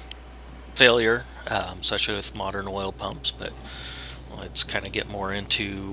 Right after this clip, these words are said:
what happened. So there's a couple reasons I know this is a oil pump issue, and first is, at some point on the morning commute to work, I saw the oil pressure gauge was reading zero.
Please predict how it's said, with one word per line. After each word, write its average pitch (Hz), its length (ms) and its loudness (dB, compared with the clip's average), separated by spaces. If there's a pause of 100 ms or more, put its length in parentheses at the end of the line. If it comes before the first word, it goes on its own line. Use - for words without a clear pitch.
what 101 220 -4
happened. - 440 -4 (760)
So 165 180 4
there's 151 200 4
a - 40 6
couple 113 260 -4
reasons 98 640 2 (120)
I 101 180 -2 (100)
know 95 180 -6
this 98 240 10
is 98 160 6
a 92 320 2
oil 104 300 2 (560)
pump - 280 -2
issue, 95 460 2 (260)
and 98 680 -4 (1080)
first 143 400 10
is, - 640 12 (160)
at - 40 0
some 113 220 10
point 101 300 -2
on 98 140 -2
the 95 140 0 (200)
morning 101 280 -2
commute 104 380 -2
to - 140 -6
work, 98 360 -4
I 95 520 -2
saw 98 320 10
the 92 240 -8 (160)
oil 98 180 0
pressure 98 320 -2
gauge 95 320 -6
was - 180 2
reading 95 440 -6
zero. 127 320 6